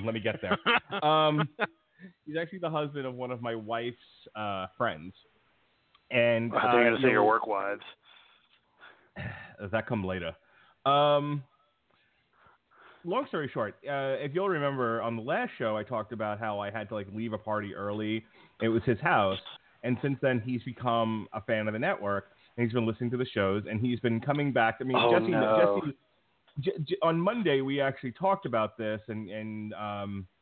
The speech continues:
Speaker 1: you know, about how he, he listened to one of the source materials and was like, "Are those guys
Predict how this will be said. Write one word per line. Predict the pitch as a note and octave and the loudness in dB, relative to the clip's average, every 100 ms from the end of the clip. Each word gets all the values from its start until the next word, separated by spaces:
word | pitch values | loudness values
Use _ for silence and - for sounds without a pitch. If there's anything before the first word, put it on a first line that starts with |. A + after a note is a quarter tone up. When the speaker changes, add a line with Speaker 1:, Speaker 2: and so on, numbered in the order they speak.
| - | -8
Speaker 1:
you | A#2 | -2
know, | G#2+ | 0
about | A2 A2+ G2+ | 2 2 2
how | A#2+ A2+ G2+ - | 0 0 -2 -2
he, | C#3+ - - D#3+ F3 - | -2 -2 -18 -14 -10 0
he | D3 | 2
listened | C3+ F3+ E3 D3+ | 2 2 0 -4
to | D3+ C#3 B2+ | -4 -4 -4
one | B2+ B2 | -4 -4
of | |
the | A2+ - | -6 -6
source | D#3+ E3 | -6 -6
materials | C3+ C3+ B2+ A2+ | -8 -6 -4 -4
and | B2 | -8
was | A#2 | -8
like, | A#2+ | -6
"Are | A#2 | -4
those | E3+ B3+ | -6 -6
guys | D#4+ | -10